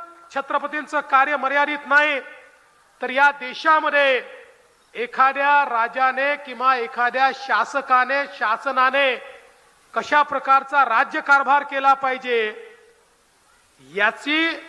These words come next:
याचा वास्तुपाठ हा छत्रपती शिवरायांनी दिला. पाण्याचं नियोजन कसं केलं पाहिजे, हे आपल्याला महाराजांनी शिकवलं. पर्यावरणाचं रक्षण कसं केलं पाहिजे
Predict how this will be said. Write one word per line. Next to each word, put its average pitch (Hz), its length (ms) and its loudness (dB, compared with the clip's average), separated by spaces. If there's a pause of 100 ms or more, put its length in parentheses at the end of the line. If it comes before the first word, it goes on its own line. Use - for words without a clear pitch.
(240)
याचा 233 380 2
वास्तुपाठ 277 680 2 (640)
हा 269 140 2 (120)
छत्रपती 285 480 -8
शिवरायांनी 269 600 0
दिला. 226 440 0 (840)
पाण्याचं 285 880 2
नियोजन 285 460 -2
कसं 294 280 -2
केलं 285 320 2
पाहिजे, 254 460 -2 (600)
हे 240 120 2
आपल्याला 277 480 4
महाराजांनी 262 680 0
शिकवलं. 214 680 -6 (600)
पर्यावरणाचं 285 800 2
रक्षण 285 400 -2
कसं 294 260 -4
केलं 269 280 -2
पाहिजे 247 460 -2